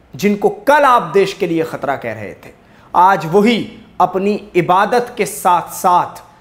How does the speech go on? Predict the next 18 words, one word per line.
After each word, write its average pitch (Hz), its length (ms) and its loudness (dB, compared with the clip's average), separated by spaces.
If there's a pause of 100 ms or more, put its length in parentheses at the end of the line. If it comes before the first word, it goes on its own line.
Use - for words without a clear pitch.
(360)
देश 190 300 2
का 165 180 0
झंडा 180 500 -2
फहराकर 143 680 -4 (420)
उसको 226 380 0
भी 185 160 -2
महत्व 143 420 -6
किस - 280 -12
तरह 131 240 -4
से 120 140 -10
दे 107 140 -8
रहे 110 280 -8
हैं, 160 200 -4 (360)
ये 151 260 2
भी 165 120 0
ज़रा 143 240 0
आंखें 131 380 -6
खोलकर 165 520 -2